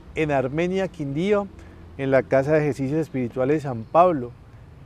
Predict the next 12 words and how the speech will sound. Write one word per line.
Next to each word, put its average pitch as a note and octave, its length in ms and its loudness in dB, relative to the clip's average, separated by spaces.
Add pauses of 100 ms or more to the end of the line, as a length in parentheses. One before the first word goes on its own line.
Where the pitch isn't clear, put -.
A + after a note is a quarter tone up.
(180)
Un C3+ 160 -4
lugar D3 300 2
maravilloso, D3+ 680 2
un C#3 100 -2
lugar D3+ 500 4 (680)
donde C3 680 2 (200)
se - 120 -14
siente C#3 300 -6
esa D3+ 160 -2
presencia C3+ 680 -8
de B2 80 -2
Dios, D3+ 500 2